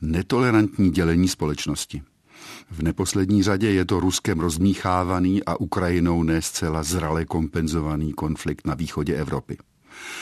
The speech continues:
Pak je zde takzvaný Islámský stát, který právem budí obavy u nás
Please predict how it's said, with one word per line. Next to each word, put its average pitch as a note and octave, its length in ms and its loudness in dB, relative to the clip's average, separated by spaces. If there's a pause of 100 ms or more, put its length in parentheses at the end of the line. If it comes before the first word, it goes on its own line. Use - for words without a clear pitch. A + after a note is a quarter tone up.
(340)
Pak F2 240 -4
je C#3 100 6
zde A2+ 240 0
takzvaný G#2 480 2
Islámský G2+ 600 2
stát, F2 460 0
který D#2 300 -4
právem F#2 540 2
budí F2 360 0
obavy F2+ 520 2 (120)
u F#2 140 4
nás E2+ 440 2